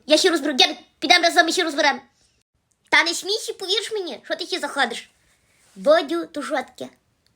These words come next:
Не кавалер? Боді? Дитино, ви, ти мене наїш, ти мене примудрими словечками. Боді, не бо-, Бодю то є таке ім'я, я то знаю. Що ще? Боді то що? Зедр якийсь?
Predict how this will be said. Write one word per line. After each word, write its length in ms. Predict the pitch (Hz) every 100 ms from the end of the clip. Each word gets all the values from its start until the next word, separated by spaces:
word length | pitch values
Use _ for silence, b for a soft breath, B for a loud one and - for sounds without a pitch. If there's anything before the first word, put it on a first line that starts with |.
| _ _ _ _ _
Не 140 | 262 262
кавалер? 500 | 277 277 320 403 403 - _ _ _ _ -
Боді? 360 | 247 302 294 - _ _ _ B B B B B B B B B _ B B B B B B B B -
Дитино, 400 | 240 302 330 277
ви, 240 | 269 359 339 -
ти 120 | 370
мене 180 | 320 311
наїш, 380 | 349 311 254 -
ти 140 | 330
мене 260 | 311 349 339
примудрими 440 | - 302 320 311 311
словечками. 540 | - 320 320 - 254
Боді, 320 | 220 311 254
не 120 | 285 269
бо-, 100 | 311 B B
Бодю 240 | 262 277
то 120 | 302
є 100 | 311
таке 180 | 302 -
ім'я, 340 | 302 285 277 269
я 100 | 254
то 140 | 269
знаю. 320 | 233 247 226
Що 160 | 202 311
ще? 220 | - 233 b b -
Боді 280 | 202 302 294
то 120 | 277
що? 180 | - 220 - b b b b b b b b _ -
Зедр 360 | 208 302 370 403
якийсь? 500 | 403 _ _ -